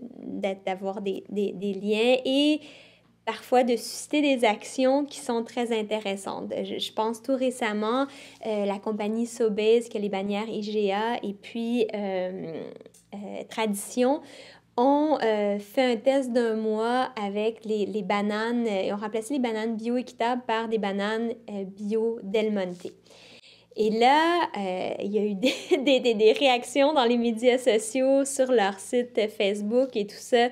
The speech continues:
des gens qui étaient pas contents, euh, de, de, de ça. Ils ont pu l'exprimer, euh, d'une manière, je pense, qui aurait été, euh, plus difficile si on n'avait pas eu les médias sociaux. Parce que là, c'est facile, tu cliques,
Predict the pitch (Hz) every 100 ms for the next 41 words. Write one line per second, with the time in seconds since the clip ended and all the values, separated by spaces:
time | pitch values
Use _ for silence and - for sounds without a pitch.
0 | 240 - - 220 220 247 247 202 190 -
1 | 277 - 302 262 226 - 226 262 269 -
2 | - - 202 202 190 - 202 202 - 190
3 | 196 - 190 202 196 277 285 269 226 208
4 | 208 277 269 254 - - - 233 226 240
5 | 294 - - - - 208 196 - - -
6 | - - - 202 233 226 214 220 254 -
7 | 240 262 - 220 208 202 196 - 247 254
8 | 220 196 - 202 - - 220 196 233 -
9 | - - 262 254 233 220 196 196 226 240
10 | 240 214 196 214 202 202 190 - 185 190
11 | - 208 247 226 196 196 - 262 247 -
12 | - 240 233 254 254